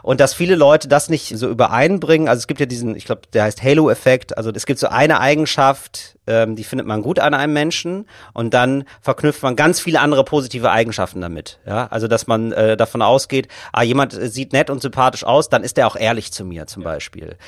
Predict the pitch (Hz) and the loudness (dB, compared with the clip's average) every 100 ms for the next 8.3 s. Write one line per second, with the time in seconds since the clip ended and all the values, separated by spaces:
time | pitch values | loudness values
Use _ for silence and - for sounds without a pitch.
0 | - - 117 101 131 - - 139 160 - | -20 -8 -4 0 0 -2 -4 -2 -4 0
1 | 151 - 98 - 101 - 98 104 131 113 | -2 -2 -10 -8 -8 -6 -8 -6 -6 -6
2 | 113 117 135 143 127 135 120 123 139 117 | -4 -2 -2 0 2 0 0 -4 -4 -2
3 | 113 160 180 - 127 - - - - 123 | -2 -2 -4 -6 -8 -12 -20 -16 -6 -4
4 | 131 - 160 170 190 - 135 123 117 113 | -4 -6 2 4 4 0 -4 -2 -2 -6
5 | 120 117 117 117 110 120 127 156 190 - | -6 -8 -6 -4 0 2 2 0 -4 -14
6 | - - 127 131 131 135 135 - 139 139 | -20 -8 0 2 4 4 2 0 -2 2
7 | 135 131 - 151 165 - 180 - 165 165 | 2 2 4 4 4 0 -4 0 2 2
8 | 175 - | -2 -6